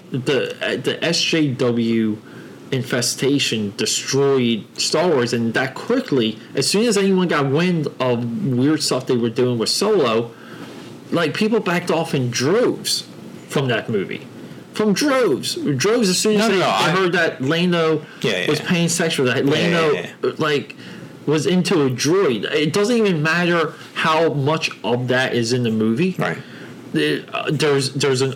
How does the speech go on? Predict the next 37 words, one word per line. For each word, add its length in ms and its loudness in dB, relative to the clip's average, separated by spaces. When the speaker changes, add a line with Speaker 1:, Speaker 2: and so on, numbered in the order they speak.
Speaker 1:
audience, 540 2
there's 220 2
a 40 2
core 480 2
of 140 -2
people 380 0
now 340 -2
Speaker 2:
Yeah, 120 0
the, 120 0
the, 220 0
the 260 -4
hype 200 0
around 260 0
it, 80 0
Speaker 1:
they, 80 2
Speaker 2:
you're 80 2
right. 180 0
Speaker 1:
they 100 2
will 220 2
choose 460 2
not 320 0
to 100 0
do 220 2
it. 60 2
They 60 4
will 140 2
choose 320 2
to 80 0
move 240 2
on. 260 0
And 420 0
they, 220 0
they 100 0
almost, 400 2
like, 280 0
they 160 2
don't 260 0